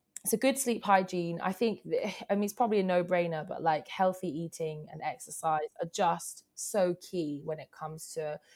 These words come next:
your mental function and hydration. And, you know, it's really important that you keep on top of that.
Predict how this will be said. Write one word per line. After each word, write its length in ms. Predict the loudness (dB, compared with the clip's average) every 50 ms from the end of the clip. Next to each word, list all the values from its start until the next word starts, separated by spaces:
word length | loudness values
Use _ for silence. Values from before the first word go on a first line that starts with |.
| _ _ _ _ _ _
your 180 | 0 2 2
mental 340 | 2 2 0 -2 -4 -8 -10
function 380 | -6 -4 -6 -6 -6 -10 -10 -10
and 120 | -10 -10
hydration. 800 | -8 -4 -2 -2 -2 -2 -2 -2 -2 -2 -2 -6 -10 -12 -12 -12
And, 100 | -12 -14 -14 -14 -10
you 160 | -6 -6 -4
know, 140 | -4 -4 -6 -6
it's 280 | -8 -10 -10 -10 -6 -4
really 200 | -4 -2 -2 -4
important 480 | -6 -6 -6 -6 -6 -6 -6 -10 -4
that 160 | -4 -4 -4 -4 -10 -18 _ _ _
you 80 | -14 -12
keep 280 | -6 -6 -6 -4 -4
on 120 | -6 -8 -8
top 240 | -8 -12 -12 -12 -16
of 120 | -18 -8
that. 220 | -4 -4 -4 -4